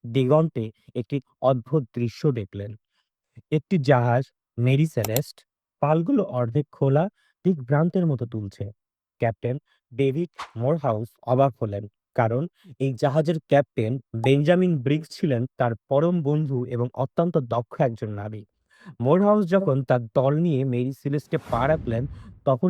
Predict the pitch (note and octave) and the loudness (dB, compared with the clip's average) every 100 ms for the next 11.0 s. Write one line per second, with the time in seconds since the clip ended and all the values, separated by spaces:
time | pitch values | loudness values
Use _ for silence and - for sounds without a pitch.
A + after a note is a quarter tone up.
0 | E3+ D3 B2+ C3 A#2+ - B2 C3+ C3 A2 | 0 -4 -2 -2 -2 -4 -4 -2 -2 -2
1 | G2+ G2+ G2 G2 G2+ - F#2+ _ _ _ | -6 -6 -6 -6 -10 -14 -18 _ _ _
2 | _ _ D#3 D3+ F3+ F#3+ F#3+ F#3+ F#3+ E3+ | _ _ 0 2 4 6 4 2 0 2
3 | B2+ - C#3+ - F3 F3+ F3 E3+ C#3 C3 | 2 0 0 0 0 2 0 0 -2 -4
4 | C#3 C3+ D3 A#2+ A#2+ A2 A#2+ - - G#2+ | -8 -4 -4 -2 -2 -2 -6 -10 -18 -16
5 | G#2+ _ _ _ G3 - D3+ E3 F3 - | -18 _ _ _ -20 0 2 4 2 2
6 | C3+ A2+ A2 - B2+ A#2 G#2 A2+ - C#3 | 0 0 -4 -4 -2 -2 -4 -6 -4 -4
7 | B2 A#2+ - B2 A#2+ B2+ A#2+ A2 - - | -2 -4 -6 -6 -4 -6 -6 -8 -10 -16
8 | G2 - A2+ - _ _ _ - F3 - | -18 -18 -20 -20 _ _ _ -2 0 0
9 | A#2 - D3+ - C#3 - E3+ _ D3 C#3 | -6 -8 -12 -8 -8 -6 -8 _ -2 0
10 | D3+ D#3+ F3+ - C3 B2+ A2 G#2+ G2 | 0 -2 -4 -4 -4 -2 -4 -6 -12